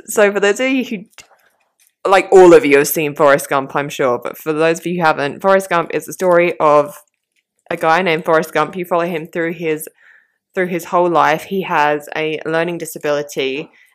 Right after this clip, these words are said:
and a lot of people are very unkind to him about it, but he has never let it stop him, and he has accomplished more in hi-, in a,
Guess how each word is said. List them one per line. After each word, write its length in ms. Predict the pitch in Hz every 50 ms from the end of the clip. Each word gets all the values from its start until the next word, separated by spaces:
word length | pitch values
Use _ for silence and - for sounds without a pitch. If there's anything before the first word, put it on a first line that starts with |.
| _ _
and 640 | - 156 156 151 147 143 147 143 147 147 147 - - - _ _ _
a 60 | 160
lot 160 | 165 170 170
of 80 | 180 175
people 280 | - 202 190 - 175 170
are 60 | 160
very 180 | 175 165 160
unkind 480 | 156 156 160 - - - 214 190 190 196
to 100 | - 180
him 140 | 170 160 147
about 340 | 143 139 151 147 147 - 147
it, 160 | 147 - - _
but 120 | - - -
he 440 | - - 185 170 170 170 170 175 175
has 260 | 165 165 151 156 -
never 360 | 160 160 151 151 - 151 156
let 300 | 151 151 151 147 147 - _
it 420 | 151 151 147 135 - - _ - - _ _ _ _ _ _ _ _
stop 340 | - - - 254 226 - -
him, 260 | 175 175 156 143 151 -
and 180 | - 160 156 170
he 280 | 160 185 180 180 180
has 160 | 180 170 160 160
accomplished 720 | 160 160 - 170 156 165 - - 165 156 156 - - - _ _ _ _ _ _ _ _ _ _ _ _ _ _ _ _
more 400 | - 165 175 180 180 185 190 185
in 180 | 180 170 170 170
hi-, 420 | 170 - - 196 190 165 160 143 -
in 460 | - 180 170 160 156 156 151 143 - - _ _ _
a, 60 | -